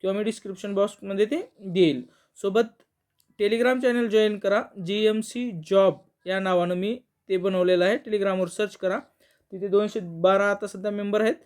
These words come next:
तुम्ही जॉईन झाल्यानंतर ते वाढतील आणि तिथं सध्या पीडीएफ नोट्स आणि, अ, सिलेबस डिकोडिंग ही सिस्टीम मी चालू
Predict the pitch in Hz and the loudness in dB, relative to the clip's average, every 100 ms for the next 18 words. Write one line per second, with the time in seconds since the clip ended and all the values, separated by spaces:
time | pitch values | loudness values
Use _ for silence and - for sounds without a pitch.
0 | _ _ - 190 190 196 196 196 196 196 | _ _ -8 -4 0 2 2 2 0 -4
1 | 196 220 208 202 151 127 - 165 175 180 | 0 4 4 2 -4 -8 -12 -10 -8 -8
2 | 190 180 196 - - 196 190 190 202 220 | -8 -4 -4 -4 -6 0 0 0 -2 -2
3 | - - _ _ _ 175 190 220 247 _ | -2 -16 _ _ _ -4 -2 -2 -4 _
4 | _ _ _ - 170 165 160 202 202 196 | _ _ _ 0 2 2 0 2 4 4
5 | 233 180 180 202 208 196 160 - _ _ | 2 0 -6 0 2 2 -2 -10 _ _
6 | _ _ - 202 220 202 - 208 208 208 | _ _ -12 -12 -10 -12 -8 -4 -4 0
7 | 202 | 2